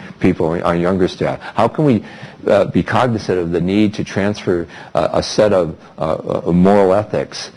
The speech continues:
uh, from one generation to another? How are we influenced by our experience and how are we resistant to change? Um, I was talking to Steve, our, our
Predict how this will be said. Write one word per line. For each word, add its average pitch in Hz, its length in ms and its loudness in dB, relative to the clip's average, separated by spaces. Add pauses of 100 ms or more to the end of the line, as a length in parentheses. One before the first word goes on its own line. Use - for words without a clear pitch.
(340)
uh, 90 280 -2
from 87 480 0
one 98 260 -2
generation 87 560 -6
to 90 160 -4
another? 71 400 -8 (340)
How 117 180 2
are 127 60 4
we 117 140 2
influenced 117 480 -4
by 92 160 0
our 87 120 0
experience 98 540 -4
and 87 80 -6
how 95 160 0
are 95 140 6
we 85 240 2
resistant 85 560 -2
to - 80 -8
change? 85 560 -2 (1000)
Um, 78 360 0
I - 60 -20
was - 120 2
talking 107 300 0
to 87 80 -4
Steve, 110 640 0
our, 80 420 0
our 78 260 -2